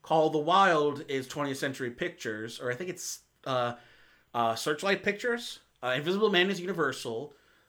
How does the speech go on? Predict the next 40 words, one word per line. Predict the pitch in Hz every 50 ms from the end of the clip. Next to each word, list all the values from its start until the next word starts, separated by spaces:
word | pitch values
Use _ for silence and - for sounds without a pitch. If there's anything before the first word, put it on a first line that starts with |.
| _ -
The | 131 127 127 151 139
Hunt | - - 175 185 190 190
is | 190 170 151
Universal, | 160 151 143 123 127 127 127 120 - - 135 120 113 117 120 123 123 - _ _ -
I | 120 117 113 110 - _ _ _ _ _
think. | - 120 135 170 294 427 - _ _ - - - _ _ _ _ _ _ _ _ _ _ _ _ _ _ _ -
I | 131 143
know | 147 151 175 226 285
it's | 269 -
Blumhouse. | 151 151 165 190 202 202 - - 127 107 101 110 -
So | - 143
yeah, | 139 147 131
it's | 120 117 131
Universal | 151 165 185 185 196 175 - 202
Pictures | - - 175 - - 165 156 156
as | 147 135
well. | 131 127 120 110 104 101 104 113 - - _ _ _ _ _ _ _ _ _ _ _ _ _
So | - - 147
both | 120 - 160 170 214 214 -
the | 196
Universal | 175 180 175 170 185 202 190 - 147
Pictures | - 214 220 214 - 156 -
movies | 139 139 131 120 123 117
are | 127 117
for | - 127
rent, | 113 110 110 127 120 110 110 110 -
as | 123 127 127 127 139
well | 151 151 147
as | 135 120 127
Lionsgate. | 135 139 156 180 175 147 123 - - 117 101 101 104 104 - _ _ _ _ _ _ _ _ _ _ _ - -
And | 147 151
then | 139 147 156 147 139
so | - 170 151
is | 147 147
Focus | - 156 147 135 127 -
Features, | - 254 269 269 254 - 151 139 135 139
but | 143 127
The | 139 135
Way | 131 131 139 135 135
Back, | 131 131 - 220 240 247 208 160 143 147 - - -